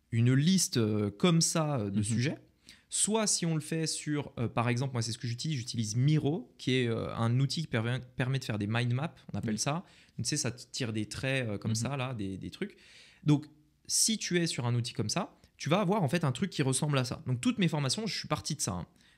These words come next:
Speaker 1: T'as un truc qui ressemble à ça, qui est ultra chargé, t'as, euh, tous tes problèmes, imaginons t'as cinquante problèmes, tu vois, et, et, et vingt questions. Donc, t'as soixante-dix trucs, tac, tac, tac, tac, tac, tac, tac.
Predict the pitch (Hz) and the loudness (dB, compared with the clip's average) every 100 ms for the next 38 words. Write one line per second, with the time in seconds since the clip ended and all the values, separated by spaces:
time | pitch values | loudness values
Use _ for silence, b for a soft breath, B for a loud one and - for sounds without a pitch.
0 | - 135 135 - 202 - - 143 131 127 | -2 2 2 0 -2 -2 -2 0 0 0
1 | 180 190 - 135 160 - 160 - 135 135 | -2 -2 0 2 0 0 0 0 0 2
2 | 156 180 139 151 139 120 120 B - 240 | 2 2 0 2 2 2 -2 B -8 -2
3 | 226 190 156 147 190 143 131 147 165 110 | 0 2 2 2 4 2 2 0 -2 -2
4 | - 156 165 147 127 131 170 120 117 117 | -4 -4 -4 -2 -2 -2 -2 -2 -2 0
5 | 117 123 - 127 120 120 113 139 139 120 | 0 -2 -2 -4 -2 -2 0 0 -2 -6
6 | 135 - b b - 120 110 - 180 - | -8 -10 b b -8 -2 0 0 0 0
7 | 156 135 - 190 - b b _ 151 - | 0 0 -4 -6 -8 b b _ -10 -8
8 | 151 151 143 143 120 123 120 143 160 | -10 -10 -10 -10 -10 -10 -8 -8 -10